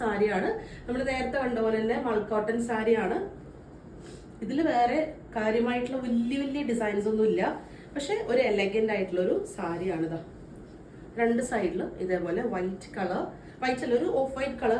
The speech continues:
പ്രിന്റ് വന്നിട്ട് നമ്മുടെ ചന്തേരിയിലൊക്കെ കണ്ടുവരുന്ന kind of pattern ഉള്ള ഒരു സാരിയാണ്. ഇതും എയ്റ്റ് ഫിഫ്റ്റി റുപ്പീസിന്റെ സാരി തന്നെയാണ്. നമ്മളുടെ ഇന്നത്തെ ഓഫർ പ്രൈസ്, ആ, നേരത്തെ പറഞ്ഞ മൾ കോട്ടൺ സാരിയുടെ സെയിം പ്രൈസ് തന്നെയാണ് കേട്ടോ.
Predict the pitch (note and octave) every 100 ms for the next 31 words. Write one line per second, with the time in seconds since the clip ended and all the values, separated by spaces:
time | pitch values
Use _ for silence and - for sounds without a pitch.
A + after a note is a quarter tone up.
0 | - G#3+ G3 G3+ G3 F3+ A3+ G#3+ G#3+ A3
1 | G#3+ A3+ A3+ A#3 A#3 A#3 G3+ F#3+ F#3 A3+
2 | B3+ G3+ G3 G3+ - F#3 - F#3+ F3 F3
3 | E3+ F3 - F#3+ E3+ F#3+ F3+ F#3 G#4 -
4 | - - - B3+ D#4+ G#4+ A3+ A3 - A3+
5 | - A#3+ A3 G#3 G3 G3+ B3+ G#3+ F#3 G3
6 | F#3+ F#3 F3+ F4 - - - - - -
7 | A3+ A3+ A3 - A3 G#3+ A3 D4+ G3+ F#3+
8 | G#3+ C4+ C#4 A3 G3+ F3+ F#3 - G#3 G3
9 | G3 F#3+ G3+ G#3+ G#3+ A#3 A#3 G3 A#3+ D4+
10 | G#3+ F#3+ F#3+ G3+ G3 G3 F#3 F#3 E4+ -
11 | - - - G3+ A3 A#3 G3+ F3 F3+ D#3
12 | D3+ D#3 E3+ -